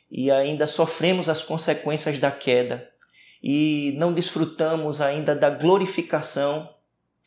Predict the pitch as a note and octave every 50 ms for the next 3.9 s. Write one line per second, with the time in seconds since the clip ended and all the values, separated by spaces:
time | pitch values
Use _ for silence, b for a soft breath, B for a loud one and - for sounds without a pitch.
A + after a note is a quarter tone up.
0 | - B2+ A#2 C#3 D3 D3 D#3+ D#3 D#3 D#3 - F#3 F3+ D#3 D3+ D#3 - D3 C3+ B2+
1 | C3 C#3 C3 B2+ C3 - - - - B2 C3 B2 - - A#2+ B2 A#2+ A#2+ - B2
2 | A#2 A#2 C3 B2 B2 A#2+ A2+ A2 A2+ A2+ A2+ A2+ A#2+ A#2 - - b b b b
3 | b A#2 B2+ C3+ B2+ C3 C#3+ C3+ A#2+ D3+ D#3+ E3+ E3+ D3+ C3 A#2+ B